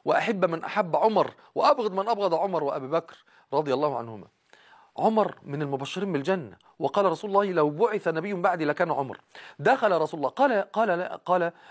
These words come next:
"أت-، دخلت الجنة فإذا أنا بقصر من ذهب أمامه حورية تتوضأ.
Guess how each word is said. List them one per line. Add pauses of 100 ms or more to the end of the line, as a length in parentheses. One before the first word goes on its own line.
(380)
"أت-، (360)
دخلت
الجنة (280)
فإذا
أنا
بقصر
من
ذهب (260)
أمامه
حورية
تتوضأ.